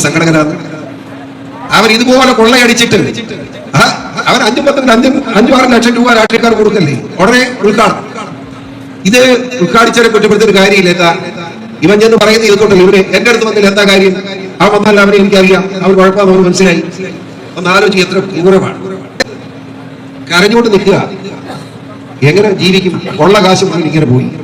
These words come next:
അതുകൊണ്ട് ആ കാര്യത്തിൽ കേന്ദ്ര ഗവൺമെന്റ് എന്ത് ചെയ്യാൻ കഴിയുമെന്ന് ബഹുമാനപ്പെട്ട മന്ത്രി ഒന്ന് ശ്രദ്ധിക്കണം, ഒരു അപേക്ഷയുണ്ട്. കേന്ദ്ര ഗവൺമെന്റ് ഈ ക്രൈംബ്രാഞ്ച് കൊടുത്തിട്ടുണ്ട് ഇപ്പോ, പക്ഷേ ഈ ക്രൈംബ്രാഞ്ച്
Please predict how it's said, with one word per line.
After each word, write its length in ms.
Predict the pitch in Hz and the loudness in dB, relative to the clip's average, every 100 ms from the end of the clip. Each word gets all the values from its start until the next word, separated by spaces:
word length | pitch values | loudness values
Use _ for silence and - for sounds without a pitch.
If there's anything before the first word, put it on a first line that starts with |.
| - - - - - 151 | -14 -16 -18 -18 -6 0
അതുകൊണ്ട് 260 | 180 196 185 135 - - - - - | 2 2 0 0 -6 -10 -12 -10 -2
ആ 40 | 185 214 | 2 4
കാര്യത്തിൽ 420 | 208 214 214 202 | 4 4 2 2
കേന്ദ്ര 360 | 190 220 226 240 214 | 2 0 0 0 2
ഗവൺമെന്റ് 400 | 202 208 214 202 | 2 2 2 4
എന്ത് 140 | 196 | 2
ചെയ്യാൻ 280 | 208 208 196 | 2 2 2
കഴിയുമെന്ന് 320 | 180 196 190 | 2 2 0
ബഹുമാനപ്പെട്ട 460 | 175 170 190 190 185 156 | -2 -2 -2 -2 -4 -2
മന്ത്രി 220 | 175 180 | 0 0
ഒന്ന് 120 | 175 | 0
ശ്രദ്ധിക്കണം, 400 | 156 151 180 170 | -2 -2 -2 -2
ഒരു 80 | 151 | -2
അപേക്ഷയുണ്ട്. 460 | 143 165 151 120 - - - - - - - - | -4 -4 -6 -6 -10 -14 -16 -16 -18 -18 -18 -4
കേന്ദ്ര 200 | 160 180 208 | 0 2 2
ഗവൺമെന്റ് 340 | 214 214 214 220 - - - - - - 185 | 2 2 0 -2 -6 -12 -14 -16 -18 -2 -2
ഈ 40 | |
ക്രൈംബ്രാഞ്ച് 460 | 180 190 208 247 254 | 2 0 2 0 2
കൊടുത്തിട്ടുണ്ട് 440 | 214 - 196 165 | 0 2 0 2
ഇപ്പോ, 180 | - 151 - - - - - - - 190 | 0 -4 -6 -10 -14 -14 -16 -16 -4 -2
പക്ഷേ 180 | 185 | 2
ഈ 140 | 240 220 | 2 2
ക്രൈംബ്രാഞ്ച് 580 | 190 190 208 226 202 | 2 2 2 0 -2